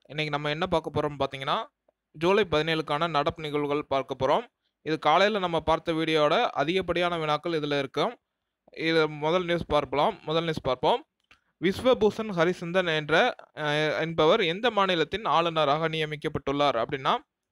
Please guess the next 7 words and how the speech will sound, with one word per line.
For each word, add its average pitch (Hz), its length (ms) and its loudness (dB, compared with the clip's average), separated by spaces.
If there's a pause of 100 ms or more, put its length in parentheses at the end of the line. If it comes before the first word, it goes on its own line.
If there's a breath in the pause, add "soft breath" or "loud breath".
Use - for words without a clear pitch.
(180)
ஆந்திரா 170 360 2
மாநிலத்தின் 151 480 0
ஆளுநராக 147 560 2
நியமிக்கப்பட்டிருக்காரு. 139 840 -2 (640)
இதற்கு 202 300 0
முன் 202 200 -8
வந்து 190 220 -2